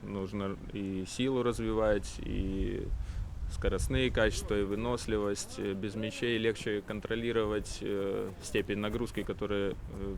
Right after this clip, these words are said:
получает игрок. А сейчас такой подход, э, как бы меньше работы уже без мячей, беготни.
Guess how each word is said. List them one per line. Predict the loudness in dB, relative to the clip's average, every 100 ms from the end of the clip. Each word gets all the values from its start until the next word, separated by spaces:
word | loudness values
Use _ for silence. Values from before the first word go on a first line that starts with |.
| -2
получает | -2 0 0 0 0
игрок. | -2 -2 -6 -8 -6 -4
А |
сейчас | -4 -4 0 -2 -2 -6 -8
такой | -8 -4 -4
подход, | -4 -4 0 0 -2 -6
э, | -4 -4 -2 -4 -8 -14 -16 -10
как | -8
бы | -6 -4
меньше | -2 -2 -2 -2 -4 -4 -8 -14 -16 -14 -6
работы | -2 0 0 0
уже | 0 0
без | 0 -2
мячей, | -2 -4 -2 0 0 0 -4 -8 -12
беготни. | -8 -4 -2 -4 -2 -4 -4